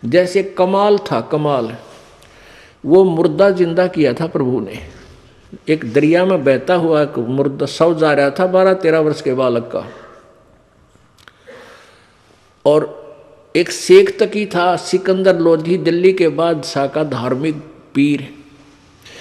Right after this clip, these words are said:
वो कबीर जी से ईर्षा करता था। और कबीर परमेश्वर जी की कृपा से सिकंदर लोधी दिल्ली के सम्राट का असाध्य रोग दूर हो गया था, जो शेख तकी से भी नहीं हुआ था, किसी से भी नहीं हुआ था।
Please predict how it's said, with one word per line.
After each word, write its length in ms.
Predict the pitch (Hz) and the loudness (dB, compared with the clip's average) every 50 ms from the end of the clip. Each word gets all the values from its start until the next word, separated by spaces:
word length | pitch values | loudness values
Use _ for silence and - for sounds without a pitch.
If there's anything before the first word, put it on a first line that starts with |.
| - - - - | -20 -20 -8 0
वो 120 | 139 180 190 | 2 2 2
कबीर 440 | 190 190 190 185 190 214 220 214 214 | 4 2 0 0 0 0 -4 -4 -4
जी 220 | 180 170 185 180 | -4 -4 -4 -2
से 240 | 175 - 196 196 202 - | 0 0 0 0 0 0
ईर्षा 420 | 160 175 170 165 165 - 190 196 | 0 0 0 0 -2 -4 -6 -4
करता 400 | 185 185 175 147 - - 127 113 | -2 -2 -2 -2 -2 -2 -4 -4
था। 360 | - - - 110 113 - - - | -4 -6 -12 -12 -14 -12 -8 -6
और 180 | 139 135 131 - | -6 -6 -4 -2
कबीर 300 | 151 151 165 190 208 220 | -4 -2 -2 -2 -2 -2
परमेश्वर 540 | 214 202 185 170 175 175 175 175 - 190 190 | 0 -2 -2 -2 0 -2 -2 0 0 0 0
जी 200 | 180 175 190 190 | 0 0 -2 -2
की 160 | 185 190 196 | -2 -2 -4
कृपा 400 | 185 - 165 151 - - 151 156 | -4 -2 -2 -2 -2 -2 -2 -2
से 220 | 151 151 - 180 165 | -2 -2 -2 -2 -2
सिकंदर 540 | 175 - 170 165 - 202 202 202 208 208 190 | -2 -2 -4 -2 0 0 0 2 2 2 2
लोधी 340 | 175 165 156 143 139 151 | 4 2 2 2 2 0
दिल्ली 360 | 143 143 160 165 175 180 208 208 | 0 0 0 -2 -2 -2 -2 -2
के 180 | 202 220 208 | 0 0 0
सम्राट 520 | 190 - - - 156 156 151 143 139 - - | 0 0 -6 -6 -4 0 0 0 0 -2 -4
का 360 | - - 131 127 131 - - - - - - - - - - - - - - 156 | -8 -8 -8 -10 -10 -14 -20 -20 -20 -20 -20 -20 -20 -20 -20 -20 -16 -6 0 0
असाध्य 600 | 175 185 - - - 202 202 196 175 165 214 220 | 0 0 0 -2 -2 -2 -2 -2 -2 0 0 0
रोग 340 | 190 160 156 143 143 143 139 | 2 4 4 4 4 2 0
दूर 340 | 131 117 135 156 175 175 175 | -2 -2 0 2 4 4 2
हो 180 | 175 - 123 | 2 0 0
गया 200 | 113 113 120 120 | 0 0 -2 -2
था, 180 | 117 - 147 143 | -2 -4 -4 -4
जो 180 | 139 143 143 | -2 -2 -2
शेख 520 | 135 - - - - 147 156 160 156 - - | -4 -4 -6 -6 -4 -2 -2 -2 -4 -6 -4
तकी 300 | - 143 120 139 143 139 | -4 -4 -2 -2 -4 -4
से 180 | 139 - 143 139 | -2 -2 -2 -2
भी 160 | 143 156 147 | 0 0 -2
नहीं 160 | 135 139 143 | -2 -2 -4
हुआ 200 | 139 127 127 131 | -2 -2 -4 -4
था, 200 | 131 - 147 143 | -4 -6 -6 -8
किसी 360 | 143 139 160 170 170 - 208 | -6 -4 -4 -4 -4 -4 -6
से 180 | 185 - 202 170 | -4 0 0 0
भी 120 | 160 160 | 0 -2
नहीं 120 | 135 123 123 | -4 -4 -4
हुआ 140 | 113 95 92 | -4 -6 -6
था। 240 | - - 117 95 | -10 -12 -20 -20